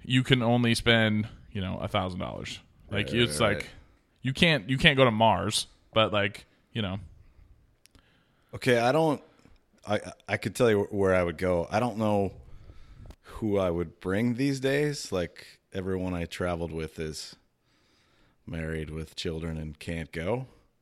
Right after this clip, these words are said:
Speaker 2: So that part I have, I don't know who.
Speaker 1: Maybe, maybe Chris Hemsworth would be available.
Speaker 2: Yeah, I'd probably take Chris if he was
Speaker 1: <laughs>
Speaker 2: around. Uh, I think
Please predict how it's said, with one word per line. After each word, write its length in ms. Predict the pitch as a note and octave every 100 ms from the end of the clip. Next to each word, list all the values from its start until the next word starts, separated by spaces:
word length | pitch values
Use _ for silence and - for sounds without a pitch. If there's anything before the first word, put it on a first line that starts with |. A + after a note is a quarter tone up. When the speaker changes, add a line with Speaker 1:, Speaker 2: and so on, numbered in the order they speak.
| _
Speaker 2:
So 180 | - F#2+
that 380 | F#2+ A#2 B2 - _
part 300 | - C#3 C3
I 120 | A#2+ A2+
have, 440 | A#2 A2 - - -
I 60 |
don't 140 | F#2+ D#2+
know 80 |
who. 120 | E2 E2+
Speaker 1:
Maybe, 360 | B2+ C3 C3+ -
maybe 260 | A#2+ A#2+
Chris 240 | A2+ A#2+ -
Hemsworth 400 | A2 A2 F#2 F#2
would 160 | G2
be 80 | F#2+
available. 480 | F#2+ F#2+ F#2+ F#2 G2 - _ _ - _ _ _ -
Speaker 2:
Yeah, 320 | F#3+ D3+ F2 - - - -
I'd 120 | C#3
probably 280 | - C3+ G2+
take 240 | - F#2
Chris 240 | - G2 C4
if 60 | -
he 140 | G2+
was 260 | F#2+ - -
Speaker 1:
<laughs> 40 |
Speaker 2:
around. 500 | G2+ F#2 F#2 G2 A#2 - - - - - - - - - - - - - - - -
Uh, 600 | - A2+ A2 G#2+ G#2 G2+ G2 - - _ _ _ _ _ _ _ _ _ -
I 80 | G2+
think 600 | - D3+ E3 E3 -